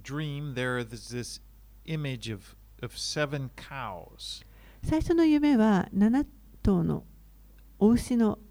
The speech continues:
Speaker 2: が出てくる夢でした。
Speaker 1: But in, in the, in the dream of the cows, the, the, the, uh, Fat cows represented the years of abundant harvests,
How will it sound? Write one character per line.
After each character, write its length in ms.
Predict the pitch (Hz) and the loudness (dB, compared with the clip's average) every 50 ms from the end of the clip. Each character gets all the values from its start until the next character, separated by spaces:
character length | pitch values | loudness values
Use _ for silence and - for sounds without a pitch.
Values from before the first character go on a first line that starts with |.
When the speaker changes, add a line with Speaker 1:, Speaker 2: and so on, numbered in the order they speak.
| - - - - - - | -20 -20 -20 -20 -14 -2
Speaker 2:
が 140 | - 196 196 | 0 0 2
出 120 | - 196 | 2 0
て 100 | - 196 | -2 -2
く 140 | 180 - 165 | -4 -2 -2
る 100 | 160 160 | 0 0
夢 180 | 165 160 160 156 | 0 0 0 -2
で 140 | 160 156 135 | -4 -6 -8
し 80 | - | -10
た。 160 | - - - - - - - | -14 -16 -18 -18 -20 -18 -12
Speaker 1:
But 140 | - 127 143 | -8 -6 -6
in, 140 | 156 170 156 | -6 -6 -6
in 200 | 147 170 175 175 | -8 -8 -6 -6
the, 80 | 156 - - - - - - - | -8 -10 -14 -20 -20 -20 -14 -10
in 100 | 180 185 | -8 -8
the 60 | 170 | -8
dream 300 | 139 127 147 160 151 139 | -6 -6 -6 -6 -4 -6
of 120 | 131 113 - | -8 -10 -12
the 80 | - | -14
cows, 400 | - - - 143 131 120 120 117 110 | -14 -10 -8 -6 -6 -6 -6 -8 -10
the, 180 | 127 127 123 | -10 -10 -10
the, 220 | 117 117 127 123 107 104 104 - - - 123 104 | -10 -10 -12 -12 -12 -16 -20 -20 -20 -20 -18 -14
the, 280 | 123 123 117 117 113 | -12 -12 -10 -8 -6
uh, 140 | 110 107 104 - - - - - - - | -6 -8 -8 -12 -16 -20 -20 -20 -12 -8
Fat 300 | 175 190 220 214 - - | -6 -6 -6 -8 -10 -12
cows 400 | - 156 143 135 135 135 - 117 | -10 -8 -6 -6 -6 -8 -8 -6
represented 680 | 127 139 143 - 151 135 113 120 139 131 131 127 117 | -6 -6 -6 -6 -8 -8 -6 -6 -6 -6 -6 -8 -10
the 80 | 110 117 | -10 -14
years 440 | 110 117 131 143 147 143 127 110 123 | -12 -6 -4 -4 -4 -4 -4 -6 -8
of 100 | 104 113 | -8 -8
abundant 520 | 104 - - 147 160 185 180 165 147 143 | -10 -8 -4 -4 -4 -2 -4 -6 -8 -8
harvests, 560 | 123 131 135 139 127 135 135 127 - - - | -8 -6 -6 -6 -6 -6 -8 -10 -10 -16 -18